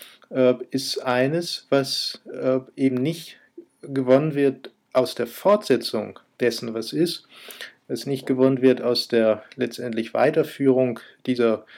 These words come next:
äh, wie Benjamin das denn eben sagt, homogenen Lehrenzeit, sondern,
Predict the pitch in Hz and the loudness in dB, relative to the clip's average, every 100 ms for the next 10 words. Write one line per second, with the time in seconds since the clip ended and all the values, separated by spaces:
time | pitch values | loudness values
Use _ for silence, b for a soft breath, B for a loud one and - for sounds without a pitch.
0 | B B B _ 117 113 113 113 113 113 | B B B _ -6 -6 -4 -6 -6 -4
1 | 117 113 113 117 113 110 107 110 127 - | -2 -4 -6 -8 -8 -8 -6 -4 -4 -6
2 | 120 117 113 113 117 135 143 135 - 120 | -6 -6 -4 -4 -4 -4 -6 -10 -8 0
3 | 131 156 156 - 147 156 - B B B | 2 2 -4 0 2 2 -2 B B B
4 | - 131 135 139 139 | 0 2 4 2 0